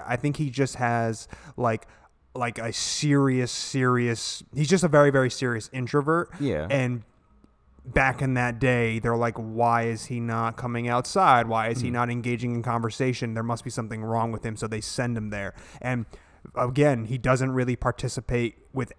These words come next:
Speaker 1: anybody in anything. All he does is basically sweep the floors back and forth. That's all he does all
Speaker 2: Mm.
Speaker 1: day long. And then Mac comes in, and he's this,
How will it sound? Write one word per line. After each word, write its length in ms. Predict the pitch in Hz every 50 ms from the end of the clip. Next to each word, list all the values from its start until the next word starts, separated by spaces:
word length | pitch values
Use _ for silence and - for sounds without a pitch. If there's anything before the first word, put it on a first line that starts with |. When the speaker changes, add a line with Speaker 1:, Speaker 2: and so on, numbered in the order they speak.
| _ _ -
Speaker 1:
anybody 640 | 127 127 131 139 139 135 123 139 127 127 127 123 123
in 80 | 120
anything. 360 | 110 120 127 120 - 120 113
All 200 | 113 110 135 147
he 80 | 151 160
does 180 | 151 147 143 127
is 80 | 127
basically 300 | 110 131 127 - 131 123
sweep 260 | - - - 135 -
the 80 | - 123
floors 320 | - - 135 123 117 117
back 180 | 110 131 110 -
and 120 | 123 113 110
forth. 200 | 127 113 104 -
That's 160 | 123 117 - -
all 180 | - 143 147
he 120 | 135 143 156
does 200 | 135 127 117 113
all 260 | 113 110 120 120 123
Speaker 2:
Mm. 40 | 123
Speaker 1:
day 140 | 123 117 117
long. 340 | 117 113 107 104 101 98 - - - - - - -
And 160 | 131 127 127
then 300 | 127 123 123 123 120 117 - - - - - - - -
Mac 400 | - 123 135 165 170 180 - -
comes 300 | - 156 143 131 131 120
in, 180 | 127 127 127 123
and 100 | 123 123 107
he's 240 | 131 143 147 135 -
this, 280 | - 139 127 - -